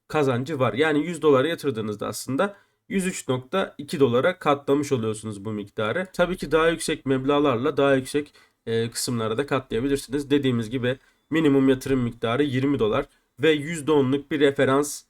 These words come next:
kazanç miktarı var arkadaşlar. Aslında burada referanslardan da güzel kazanç etme imkanınız bulunuyor.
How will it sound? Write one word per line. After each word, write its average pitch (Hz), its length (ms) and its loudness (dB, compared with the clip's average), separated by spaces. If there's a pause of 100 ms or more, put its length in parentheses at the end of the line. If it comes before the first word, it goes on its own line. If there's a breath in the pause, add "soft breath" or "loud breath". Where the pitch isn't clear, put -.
(240)
kazanç 131 460 0
miktarı 120 520 0
var 127 140 2
arkadaşlar. 110 520 -2
Aslında 123 460 -2
burada 127 260 0
referanslardan 117 880 -2
da 143 220 -4 (320 soft breath)
güzel 127 360 0
kazanç 123 440 -4
etme 117 360 -6
imkanınız 120 800 -4
bulunuyor. 120 440 -2